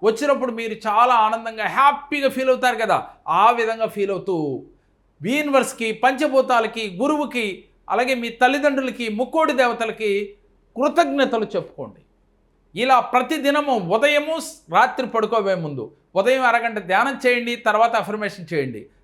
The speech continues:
రాత్రి పడుకోబోయే ముందు ఒక అరగంట ధ్యానం చేయండి, అఫర్మేషన్ చేయండి. ఇలా చేసి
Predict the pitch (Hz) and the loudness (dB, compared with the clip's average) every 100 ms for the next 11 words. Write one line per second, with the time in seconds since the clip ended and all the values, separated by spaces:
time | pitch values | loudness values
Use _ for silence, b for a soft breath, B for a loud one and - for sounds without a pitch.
0 | - 185 262 - 277 - 240 277 262 254 | 0 4 4 2 -4 2 2 4 4 2
1 | 247 254 220 202 214 214 175 190 247 262 | 0 -2 0 -2 -2 -4 0 2 2 0
2 | 240 226 220 233 196 202 202 175 180 170 | -4 -6 -2 -2 -2 -4 -8 -10 -8 -8
3 | 151 127 113 _ _ _ - 220 240 233 | -6 -8 -12 _ _ _ -2 4 4 2
4 | 233 262 262 247 240 247 | 0 0 0 -2 -2 -6